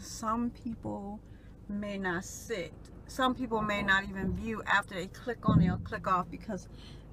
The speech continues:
there's too many commercials. And y'all know how it is with commercials. So, if you have a ten-minute video, for sure you can put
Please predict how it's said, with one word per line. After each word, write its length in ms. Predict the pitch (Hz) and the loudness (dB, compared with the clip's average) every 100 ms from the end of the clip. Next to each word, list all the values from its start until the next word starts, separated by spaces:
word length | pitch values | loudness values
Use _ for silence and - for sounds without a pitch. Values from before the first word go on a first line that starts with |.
| - | -4
there's 340 | 202 196 180 | -2 0 -2
too 260 | - - 233 | -4 -2 -2
many 200 | 220 202 | -2 -4
commercials. 1120 | 175 196 196 190 190 - - - - - - - - - - - - - | -4 -2 0 2 0 -2 -4 -6 -8 -8 -10 -10 -12 -14 -14 -14 -14 -6
And 140 | - 330 | -2 -2
y'all 240 | - 294 | 4 6
know 140 | 240 247 | 8 6
how 260 | 262 233 | 4 2
it 80 | 208 | 2
is 240 | 196 190 | -2 -2
with 160 | 196 175 | -4 -4
commercials. 840 | - 196 170 175 196 262 269 - - - - - - - - - - - - - - - - - | -6 -2 -2 -2 -4 -6 -4 2 2 2 -2 -4 -6 -6 -8 -6 -8 -8 -6 -6 -6 -8 -6 -6
So, 680 | - - 247 220 208 202 185 147 - - - - - - - - - - - - - - - - - - - - | -6 -2 2 4 6 4 0 -4 -6 -6 -6 -6 -4 -4 -4 -4 -4 -4 -6 -6 -8 -8 -8 2 4 4 0 2
if 240 | 294 381 392 | 4 4 6
you 120 | 370 | 6
have 240 | 359 277 | 8 8
a 60 | 247 | 6
ten-minute 600 | - 339 339 311 285 233 | 2 6 8 8 4 2
video, 680 | 220 277 247 202 190 190 170 - - - - - - | 4 4 6 4 4 4 2 -4 -6 -6 -4 -4 4
for 100 | 262 | 4
sure 360 | - - 254 | 4 2 4
you 180 | 262 262 | 6 6
can 160 | 262 285 | 6 4
put 320 | - 302 | 6 6